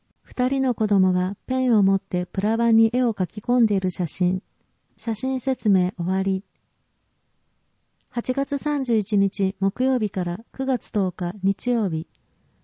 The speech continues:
東郷生き生き度チェック。目指せ健康、名古屋大学との共同事業。八月三十一日からの八日間、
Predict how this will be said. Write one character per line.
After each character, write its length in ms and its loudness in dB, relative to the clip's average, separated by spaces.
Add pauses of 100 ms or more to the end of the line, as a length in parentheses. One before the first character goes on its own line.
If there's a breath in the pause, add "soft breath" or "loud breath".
(160)
東 220 0
郷 200 2
生 140 -4
き 20 -8 (160)
生 40 -4
き 120 -4
度 140 -2
チ 120 -4
ェ 40 -2
ッ 40 -8 (100)
ク。 220 -6 (840)
目 100 0
指 160 0
せ 120 -2
健 200 0
康、 360 -2 (340)
名 140 2
古 140 2
屋 100 0
大 220 -2
学 180 -4
と 140 -2
の 160 -2
共 240 -2
同 200 0
事 140 -4
業。 300 -2 (1160)
八 220 -6
月 180 -2
三 280 -4
十 120 0
一 220 0
日 220 0
か 140 -4
ら 120 0
の 100 2
八 200 2
日 140 -4
間、 280 -4